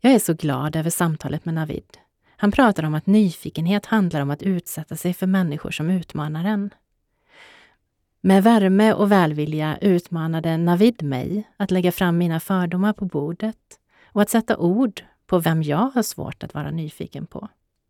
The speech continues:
Det var också fint att få ta del av både hans genomtänkta resonemang och hans personliga utmaningar. För att återknyta till poddbönen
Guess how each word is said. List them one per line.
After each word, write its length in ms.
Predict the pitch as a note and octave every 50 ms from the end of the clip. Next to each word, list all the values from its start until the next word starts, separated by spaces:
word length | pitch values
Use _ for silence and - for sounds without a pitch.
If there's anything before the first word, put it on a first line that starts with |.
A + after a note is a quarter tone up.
| _ _ _ _ _ - - - - _ -
Det 80 | F#3+
var 100 | G3+ A#3
också 240 | A3+ - - - F3+
fint 400 | - - - F#3 G3+ G3+ F#3+ -
att 100 | F3+ -
få 100 | - F3
ta 140 | - E3+ D#3+
del 300 | D#3 D#3+ D3+ D3 D3 D3+
av 120 | D3 D3
både 300 | - F3+ E3+ D#3+ D3 F3 G3
hans 400 | F#3+ D3+ D3 D3+ - - - F3
genomtänkta 680 | F3 E3+ D#3 D3+ D3 D3+ D3+ - D3+ D3+ D3 - C#3+
resonemang 800 | D#3 D3+ - - F3 E3 D#3+ D#3 D3+ D#3 F3 F#3 F3 E3+ E3 _ _ _ _ _ _ _ _
och 120 | - G3+
hans 160 | G3+ G3 F#3+ -
personliga 500 | - F#3+ - - D3 D#3 D3+ - D3 -
utmaningar. 800 | F#3 F3 E3+ _ - E3+ E3 D#3+ E3 E3+ E3+ F#3 F#3+ G3 F#3+ - _ _ _ _ _ _ _ _ _ _ _ _ _ _ - - - _
För 140 | - G#3
att 100 | G3+ -
återknyta 800 | - A#3+ G3+ F3+ - F3+ - F#3 F3+ F3+ F3+ _ - G3 G3 G3 F#3 -
till 160 | - F#3+ F#3
poddbönen 840 | - - G3 F#3+ D#3 - - - D3 C#3+ C#3 D3 E3 F3+ F#3 F3+